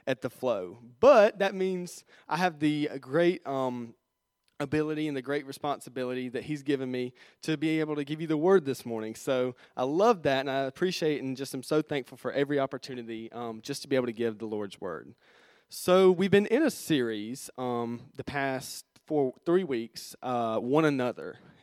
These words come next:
And it's really been a good series to start off our, um,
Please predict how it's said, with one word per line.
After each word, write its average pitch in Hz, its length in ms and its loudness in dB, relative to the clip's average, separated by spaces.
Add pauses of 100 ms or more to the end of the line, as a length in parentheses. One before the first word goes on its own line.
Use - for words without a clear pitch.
(100)
And 151 160 0
it's 143 180 -6
really 226 280 2
been 180 180 2
a 135 80 4
good 147 200 0
series 143 520 -2
to 127 320 0 (540)
start 165 400 0
off 185 360 4
our, 123 480 -2
um, 117 320 -8